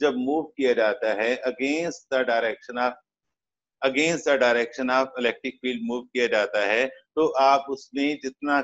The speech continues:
काम करते हैं उस work को उस charge particle के चार्ज से divide कर दिया जाए तो ये उसका electric potential आ जाता है।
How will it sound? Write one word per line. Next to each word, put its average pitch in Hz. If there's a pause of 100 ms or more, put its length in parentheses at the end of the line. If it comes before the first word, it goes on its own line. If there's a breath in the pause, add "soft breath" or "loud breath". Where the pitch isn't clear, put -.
(140)
काम 156
करते 127
हैं 120 (360)
उस 165
work 143
को 135 (140)
उस 135
charge 123
particle 117
के 135 (480)
चार्ज 151
से 151
divide 117
कर 117
दिया 110
जाए 117
तो 131
ये 123
उसका 131
electric 120 (100)
potential 123
आ 127
जाता 104
है। 101